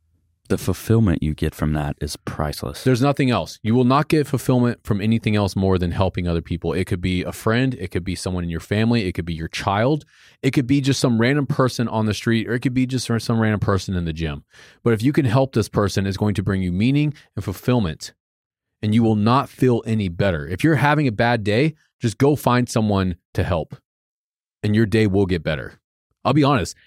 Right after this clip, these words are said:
Speaker 2: I'm having a shit day today. Today, since I woke up, has been pretty damn bad.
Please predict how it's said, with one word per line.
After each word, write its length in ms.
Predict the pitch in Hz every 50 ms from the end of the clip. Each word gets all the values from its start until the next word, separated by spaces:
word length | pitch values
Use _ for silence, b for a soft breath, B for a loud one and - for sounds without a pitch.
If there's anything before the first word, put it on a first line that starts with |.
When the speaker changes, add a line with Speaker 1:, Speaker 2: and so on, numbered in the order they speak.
| b b b
Speaker 2:
I'm 160 | - 123 139
having 300 | 131 147 147 131 127 117
a 40 | 104
shit 320 | - - - 143 120 - -
day 180 | 117 107 101
today. 360 | - - 85 76 71 69 - - _ _ _ _ _ -
Today, 380 | - 123 110 123 131 139 143
since 240 | 135 - - 127 120
I 120 | 117 117 117
woke 300 | 110 110 107 98 - 104
up, 240 | 101 90 85 - - _ _ _ _ _ _ _ _ _ _ _ _ -
has 200 | - 107 101 92
been 400 | 95 104 101 101 98 95 95 90 - _ _ _ _ _ _ _ _ _ _ _ _ _ _ _ _ _ _ -
pretty 240 | - 131 127 123
damn 240 | 110 110 104 98 92
bad. 380 | 85 90 82 76 71 64 -